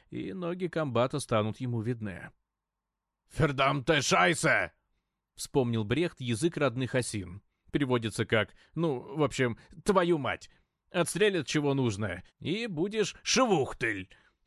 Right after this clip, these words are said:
Одним словом, примкнёшь к сообществу Л Г Б Т. «Та-да-дах!» ответил ему тип девяносто два.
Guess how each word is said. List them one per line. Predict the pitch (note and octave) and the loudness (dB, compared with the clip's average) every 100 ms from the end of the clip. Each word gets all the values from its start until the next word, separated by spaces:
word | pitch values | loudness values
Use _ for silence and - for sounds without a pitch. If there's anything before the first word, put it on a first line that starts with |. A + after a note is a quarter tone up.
| - | -2
Одним | B2+ A#2 B2+ | 0 0 -4
словом, | - E3 E3+ C#3 A2 | -2 0 0 0 0
примкнёшь | C3 A#2+ C#3+ D3+ D3 | 0 -2 -2 -2 -2
к | - | -4
сообществу | - C3 A#2+ C3+ A#2+ C3 B2+ | 0 2 2 -2 -2 2 2
Л | A2+ | 2
Г | A2+ | 0
Б | A2+ | 0
Т. | - G#2+ F2 - _ _ _ _ _ _ _ _ _ _ _ _ | 0 -2 -4 -14 _ _ _ _ _ _ _ _ _ _ _ _
«Та-да-дах!» | C3+ A#2 G#2+ C3+ G3+ - - _ _ _ - | 0 2 0 0 -2 -2 -10 _ _ _ -4
ответил | F3 D3 C#3 B2+ | -2 0 0 -2
ему | A#2+ B2 | -2 -2
тип | A2+ B2 | -2 -4
девяносто | A2 A2 A2 - A2+ | -4 -4 -4 -4 -4
два. | G#2+ F2 | -2 -4